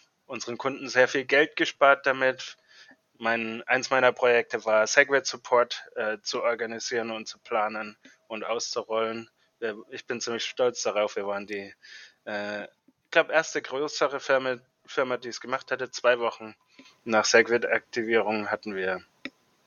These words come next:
äh, Segwit, also Wrapped Segwit Support, sollte ich sagen. Äh, dann, äh, war ich dort für drei, ein Drittel Jahre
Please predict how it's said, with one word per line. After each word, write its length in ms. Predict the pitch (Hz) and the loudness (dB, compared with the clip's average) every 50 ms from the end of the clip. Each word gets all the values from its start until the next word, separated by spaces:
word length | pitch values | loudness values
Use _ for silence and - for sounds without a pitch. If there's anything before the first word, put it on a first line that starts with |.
| _ _ _ - - | _ _ _ -8 -4
äh, 260 | 117 110 101 98 92 | -2 0 0 0 0
Segwit, 540 | - - 110 101 - 110 110 - - - _ _ _ _ _ _ - - - | 0 0 -2 -2 -2 -6 -6 -6 -8 -18 _ _ _ _ _ _ -18 -8 0
also 300 | - 123 117 113 101 98 | 0 2 2 2 0 2
Wrapped 240 | 107 104 104 - - | 2 2 2 2 -2
Segwit 380 | - 110 104 - 107 98 - | -4 -4 -4 -4 -6 -8 -8
Support, 420 | - - 101 - - 120 110 107 - | -8 -12 -10 -10 -10 -10 -8 -8 -10
sollte 280 | - 104 101 - - | -10 -12 -12 -12 -12
ich 60 | 107 - | -10 -6
sagen. 320 | - 104 98 95 98 98 - _ - - _ _ _ - - - - - - _ _ - - | -6 -6 -6 -8 -12 -18 -20 _ -20 -20 _ _ _ -14 -12 -12 -12 -12 -16 _ _ -14 -6
Äh, 300 | - 110 107 104 101 101 95 - _ _ _ _ _ _ _ _ _ - - - - - - - - - - _ _ _ - | -4 -2 0 0 -2 -4 -6 -10 _ _ _ _ _ _ _ _ _ -20 -20 -18 -14 -14 -14 -14 -14 -18 -20 _ _ _ 2
dann, 300 | 165 156 160 165 160 165 | 4 4 4 2 -2 -4
äh, 520 | - - 156 147 147 143 143 147 147 139 | -4 -2 0 2 2 4 2 2 0 2
war 180 | 139 151 170 185 | 4 6 6 6
ich 100 | 170 - | 4 4
dort 280 | - 160 160 160 - | 4 4 4 4 0
für 540 | - - - - 156 147 143 139 139 135 135 | -10 -10 -8 -4 -2 0 2 2 2 2 0
drei, 360 | 131 131 131 127 139 151 147 | -2 -4 -2 2 4 4 4
ein 140 | 147 151 143 | 2 0 -6
Drittel 300 | - 151 156 147 151 143 | -10 -10 -8 -8 -6 -4
Jahre 460 | 135 127 127 131 131 139 143 147 147 | -2 0 0 0 0 -2 -4 -4 -4